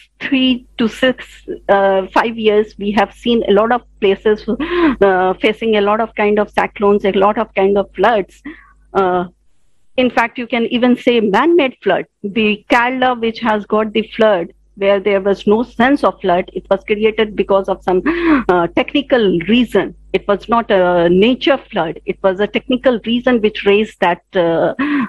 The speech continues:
uh, you know, uh, flood. So this is not just one place, because I am from India, I know much more about you. You must be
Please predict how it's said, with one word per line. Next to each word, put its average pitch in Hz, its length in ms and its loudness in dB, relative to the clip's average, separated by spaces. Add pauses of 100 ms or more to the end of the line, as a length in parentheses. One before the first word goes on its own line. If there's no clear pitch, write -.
uh, 165 180 2
you 175 220 2
know, 185 300 0
uh, 170 360 -2
flood. 214 400 0 (380)
So - 160 -2
this 302 240 -2
is 294 200 -4
not 277 240 -2
just 269 280 -4
one 226 220 0
place, 214 500 -2
because 214 360 -2 (100)
I 226 120 0 (200)
am 220 220 0
from 233 280 -2
India, 220 300 2
I 202 160 0
know 202 240 2
much 196 320 -2
more 202 220 -2
about 196 420 -2
you. 240 260 -2 (380)
You 254 140 2
must 269 300 0
be 240 300 -4